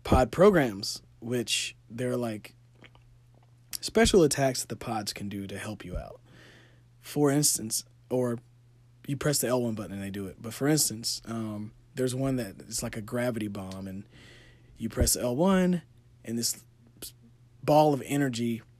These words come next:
with this huge gravitational force lands on the ground, and if enemies get close to it, it sucks them in. So, like, if you're, if you're surrounded and the enemies kinda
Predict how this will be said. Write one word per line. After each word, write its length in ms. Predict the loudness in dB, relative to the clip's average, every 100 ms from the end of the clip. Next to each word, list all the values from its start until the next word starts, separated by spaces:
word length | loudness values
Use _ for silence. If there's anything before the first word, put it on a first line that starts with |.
| _ _ -20 -20 -12
with 160 | -6
this 300 | -2 -2 0
huge 180 | 2 2
gravitational 580 | 2 0 0 -2 -2 -6
force 360 | -4 -4 -4
lands 280 | -4 -4 -2
on 60 | -4
the 80 | 0
ground, 380 | 2 4 2
and 200 | 0 -2
if 140 | -4 -6
enemies 300 | -2 -2 0
get 160 | -2 -2
close 240 | -2 0
to 120 | 2
it, 80 | 2
it 60 | 2
sucks 280 | 0 0 -2
them 140 | -2
in. 260 | -2 -4 -8 -16 -20 -6
So, 160 | 0 2
like, 180 | 2
if 140 | 0 2
you're, 300 | 4 4 2 -8 -20 -20 -20 -20 -20 -20
if 140 | -2 2
you're 280 | 2 2 -2 -2
surrounded 720 | 0 2 4 4 4 4 2
and 200 | -2 0
the 60 | 2
enemies 300 | 2 2 0
kinda 400 | 0 0 0